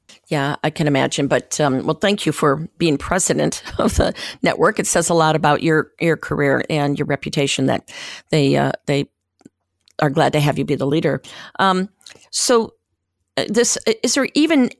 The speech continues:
anything that the average person can do to help prevent algal blooms? Are there just some pointers? It feels so big.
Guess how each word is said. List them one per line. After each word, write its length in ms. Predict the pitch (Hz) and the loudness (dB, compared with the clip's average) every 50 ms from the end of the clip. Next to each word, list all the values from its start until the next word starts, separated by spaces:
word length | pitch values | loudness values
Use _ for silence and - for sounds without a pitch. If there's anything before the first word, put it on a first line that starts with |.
| _ _ _ _ - | _ _ _ _ 0
anything 580 | 214 185 190 196 208 - - 170 165 165 160 | 0 2 2 2 0 2 2 2 2 2 2
that 240 | 151 156 147 - _ | 2 2 0 0 _
the 140 | 165 - - | -2 0 2
average 360 | 170 160 151 165 170 - - | 2 2 2 0 -2 -2 0
person 480 | - - 135 147 - - 165 170 170 165 | 0 2 2 0 0 -2 -2 -2 -2 -2
can 240 | - - 175 165 160 | 0 0 0 2 4
do 540 | 170 170 165 165 165 160 165 190 208 214 - - | 4 4 4 4 4 2 0 -2 -6 -8 -10 -6
to 120 | - - 170 | -2 0 2
help 380 | 165 170 160 156 - _ _ | 2 2 2 0 0 _ _
prevent 380 | - - 175 151 165 156 139 - _ _ | -2 -2 0 0 0 -2 -2 -4 _ _
algal 280 | - 156 156 147 156 147 | -2 -2 0 0 -2 -2
blooms? 400 | 160 156 156 151 151 156 - - - - - - - - - _ _ - - - - - | 0 0 0 0 0 -2 -2 -6 -8 -16 -20 -20 -20 -20 -20 _ _ -18 -18 -12 -6 -4
Are 100 | 208 208 | -2 0
there 160 | 196 208 208 | 0 0 0
just 180 | 226 262 - - | 0 -2 -2 0
some 120 | - 233 | -2 -2
pointers? 500 | - - - 175 180 - - 196 190 - | 0 0 0 -2 0 0 -2 -2 -2 -2
It 80 | 175 - | -4 -2
feels 260 | - 240 240 240 233 | 0 2 2 2 0
so 280 | - - - 202 180 165 | -2 0 2 2 2 2
big. 500 | 147 - 160 156 165 202 220 262 262 | 2 2 2 4 4 2 0 -2 -4